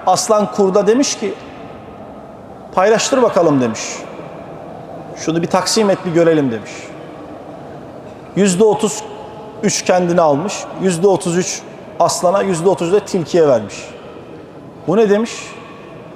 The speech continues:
"Bu ne?" demiş. "Beraber yaptık." demiş. Bir vurmuş onun başına, onu öldürmüş aslan.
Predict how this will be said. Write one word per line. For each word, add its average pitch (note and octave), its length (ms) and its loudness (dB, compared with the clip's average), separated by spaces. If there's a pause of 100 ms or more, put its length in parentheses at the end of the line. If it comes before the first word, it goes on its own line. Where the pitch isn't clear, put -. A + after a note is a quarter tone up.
(200)
"Bu E3+ 60 0
ne?" E3+ 120 4
demiş. D#3+ 220 0 (1500)
"Beraber C3 400 6
yaptık." - 340 2 (140)
demiş. - 140 -12 (1600)
Bir D4+ 60 6
vurmuş G3 360 4
onun E3 240 4
başına, G3 420 2 (360)
onu G3 180 6 (100)
öldürmüş D#3 440 4
aslan. A#2 320 0